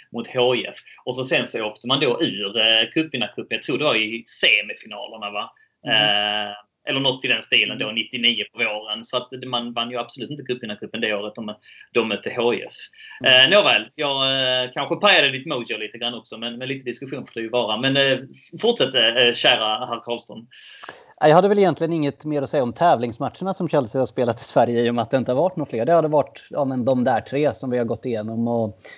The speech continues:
Speaker 1: Men
Speaker 2: men
Speaker 1: vi,
Speaker 2: just,
Speaker 1: vi
Speaker 2: just
Speaker 1: såg
Speaker 2: där,
Speaker 1: ju
Speaker 2: ja.
Speaker 1: Ja, förlåt.
Speaker 2: Bra.
Speaker 1: Ta
Speaker 2: Nej,
Speaker 1: vid, ta vid.
Speaker 2: Nej, jag tänkte bara nämna att just där i slutet av nittiotalet så var vi ju generellt sett bortskämda med matcher i, i Sverige och i, runt om i Skandinavien, just i den här härliga cupvinnarcupen. Så för, förutom, eh,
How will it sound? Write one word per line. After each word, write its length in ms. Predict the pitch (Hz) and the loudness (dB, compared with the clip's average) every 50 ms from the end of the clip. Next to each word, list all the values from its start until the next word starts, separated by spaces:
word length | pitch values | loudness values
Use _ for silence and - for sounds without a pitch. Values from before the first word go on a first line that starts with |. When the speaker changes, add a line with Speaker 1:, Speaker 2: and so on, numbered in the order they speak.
| - - | -14 -4
Speaker 1:
Men 60 | - 175 | 2 4
Speaker 2:
men 100 | 143 143 | 6 6
Speaker 1:
vi, 140 | 147 147 | 8 8
Speaker 2:
just, 260 | 156 180 170 - - - - _ _ _ | 6 6 6 4 0 -8 -16 _ _ _
Speaker 1:
vi 200 | - - 135 147 | -10 -8 -6 -6
Speaker 2:
just 240 | - 143 156 151 170 | -4 -2 0 2 2
Speaker 1:
såg 160 | 151 127 - | 4 4 4
Speaker 2:
där, 160 | 165 160 151 143 | 4 4 4 6
Speaker 1:
ju 360 | 139 139 139 135 127 131 135 - | 4 4 2 0 -2 -6 -12 -14
Speaker 2:
ja. 360 | 147 151 135 131 139 170 170 | -12 -10 -8 -8 -8 -8 -2
Speaker 1:
Ja, 160 | - 196 190 196 | 0 0 2 2
förlåt. 200 | - 180 117 - - - _ _ | 2 0 0 -2 -4 -8 _ _
Speaker 2:
Bra. 120 | 143 143 - _ _ _ _ _ _ _ _ _ _ _ _ | -14 -14 -14 _ _ _ _ _ _ _ _ _ _ _ _
Speaker 1:
Ta 80 | - 151 | -4 0
Speaker 2:
Nej, 180 | 139 139 135 135 | 0 0 0 0
Speaker 1:
vid, 100 | 139 139 | -4 -6
ta 40 | |
vid. 160 | 135 127 123 131 - _ _ _ _ _ _ _ _ _ _ _ _ _ - - _ | -6 -6 -6 -6 -10 _ _ _ _ _ _ _ _ _ _ _ _ _ -20 -4 _
Speaker 2:
Nej, 140 | 160 175 185 | 4 6 6
jag 80 | 175 | 6
tänkte 140 | 165 170 156 | 4 2 4
bara 140 | 147 160 156 | 4 4 4
nämna 360 | 156 151 147 147 156 139 139 | 4 2 0 0 0 2 2
att 100 | 131 110 | 2 2
just 200 | 151 175 147 - | 2 0 -2 0
där 160 | - 165 156 147 | 0 2 2 2
i 80 | 151 | 2
slutet 260 | 139 - 165 139 - | 0 -2 -4 -4 -2
av 60 | 139 135 | -2 -2
nittiotalet 520 | 156 151 - - 131 - 190 196 170 147 | -4 -4 -6 -8 -2 2 2 4 4 2
så 80 | - 156 | 2 4
var 160 | 143 135 127 | 4 6 6
vi 80 | 131 | 6
ju 140 | 135 127 123 - | 4 4 4 4
generellt 280 | 147 135 143 165 165 - | 4 6 6 6 6 4
sett 100 | - 110 | 0 -4
bortskämda 680 | 113 113 120 117 - _ - - - 143 123 120 117 117 | -4 -4 -4 -6 -8 _ -12 -2 0 0 0 2 0 0
med 100 | 123 120 | 0 -2
matcher 400 | 123 117 - - - 123 117 117 | -2 -4 -6 -2 0 2 2 2
i, 300 | 113 113 113 113 113 110 - - - - - _ _ _ _ _ | 0 0 0 -2 -2 -4 -6 -14 -20 -20 -20 _ _ _ _ _
i 120 | - - 147 | -2 -2 0
Sverige 380 | - - 147 135 127 123 127 | 4 4 6 6 6 6 4
och 240 | 127 120 120 - - | 4 2 2 -2 -4
i, 240 | 131 117 113 123 123 | -2 -2 0 0 0
runt 220 | 120 135 123 117 | 0 0 0 0
om 100 | 131 127 | -2 -2
i 40 | 120 | -2
Skandinavien, 640 | 113 - 139 123 120 120 135 131 120 117 156 156 143 | -2 0 0 0 2 2 2 4 4 6 6 6 6
just 240 | 143 131 - - - | 4 2 2 0 0
i 40 | 127 | 0
den 100 | 123 120 | 0 0
här 120 | 110 101 | -2 0
härliga 320 | 101 127 123 113 110 110 | 2 2 2 4 2 0
cupvinnarcupen. 840 | 107 - 131 - - 127 117 110 - 123 120 120 - 151 139 117 110 | -2 -4 -8 -8 -6 -6 -6 -4 -2 -4 -4 -4 -4 -4 -2 -2 -2
Så 140 | - 131 110 | -4 -6 -6
för, 100 | 120 117 | -6 -2
förutom, 600 | - 160 156 156 131 117 - 170 165 160 160 156 | 0 2 4 4 2 2 2 2 4 4 4 4
eh, 340 | 151 147 143 139 135 131 | 4 6 6 6 4 2